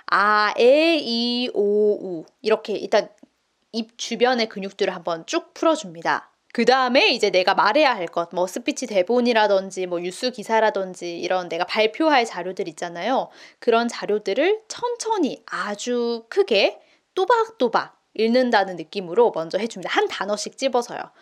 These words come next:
좋아요와 구독, 댓글 이런 식으로. <laughs> 어떤 것이 아시겠죠? 이렇게 하고 난 다음에 다시 이제 그 문장을 읽으면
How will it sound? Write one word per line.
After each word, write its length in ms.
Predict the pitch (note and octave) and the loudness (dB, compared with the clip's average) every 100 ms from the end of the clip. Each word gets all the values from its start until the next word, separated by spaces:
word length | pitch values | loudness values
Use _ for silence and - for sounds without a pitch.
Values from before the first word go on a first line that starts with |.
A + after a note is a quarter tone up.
| - - _ _ - | -20 -20 _ _ -8
좋아요와 1400 | - A3+ A#3+ A#3+ B3 B3 - G#3+ G#3+ G#3+ A3 G#3+ - G3 G3 G3+ F#3+ E3+ - G3 A3 C4+ E4 F4+ - _ | 0 4 6 6 6 4 4 4 4 4 4 2 0 0 4 4 6 4 4 4 6 4 4 0 -8 _
구독, 1040 | - G3+ G#3 G3+ D#3+ D3 - G#3+ G3+ - _ _ _ _ _ | -12 -8 -6 -6 -8 -10 -8 0 2 0 _ _ _ _ _
댓글 920 | - G#3 G#3+ _ _ _ - F#3+ D3+ _ _ _ _ | -4 0 0 _ _ _ -2 -2 -2 _ _ _ _
이런 240 | - A3+ A3+ | -4 -2 0
식으로. 400 | G3+ F3 D#3 - _ | -4 -4 -4 -6 _
<laughs> 240 | - C4 A#3 | -2 0 4
어떤 280 | A3 A3 A#3+ | 4 4 4
것이 180 | A3 | 2
아시겠죠? 520 | F3 - G3+ E3+ - - - - - - - - | 2 -2 -4 -4 -6 -10 -16 -20 -20 -20 -14 2
이렇게 340 | A#3+ - E4 | 2 4 0
하고 320 | D4+ F#4 G4 | 2 4 4
난 180 | E4+ C#4 | 4 2
다음에 760 | C#4+ F3+ G3+ A3+ F#3 A3+ A4 - _ _ _ _ | -2 0 0 2 4 4 2 -8 _ _ _ _
다시 480 | - G#3 A3+ - F4+ | -8 -4 -2 4 4
이제 180 | A#3 F#3 | 4 0
그 160 | F#3 A#3+ | 0 -2
문장을 480 | F#3 F3+ A3 A#3 | -2 0 0 2
읽으면 520 | G3 E3 F3 A#3 B3+ | -2 -6 -2 2 2